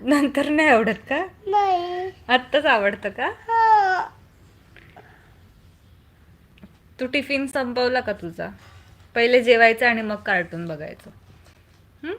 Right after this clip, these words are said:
Speaker 2: अ?
Speaker 1: चालेल ना? पहिले जेवायचं आणि मग कार्टून बघायचं, ठीक आहे? ओके?
Speaker 2: ठीक आहे.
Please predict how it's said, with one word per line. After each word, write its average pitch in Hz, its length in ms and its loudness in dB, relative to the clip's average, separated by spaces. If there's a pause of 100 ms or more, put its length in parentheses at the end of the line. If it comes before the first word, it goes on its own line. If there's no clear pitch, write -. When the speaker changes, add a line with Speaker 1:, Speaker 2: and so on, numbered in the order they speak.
(840)
Speaker 2:
अ? 370 120 -4 (320)
Speaker 1:
चालेल 220 380 -6
ना? 233 80 -12 (1300)
पहिले 214 260 -4
जेवायचं 196 440 -4
आणि 202 140 -6
मग 190 140 -8
कार्टून 185 500 -10
बघायचं, 190 340 -14 (100)
ठीक 262 220 -10
आहे? 466 80 -4 (1120)
ओके? 262 320 -12
Speaker 2:
ठीक - 560 -18
आहे. 311 160 -16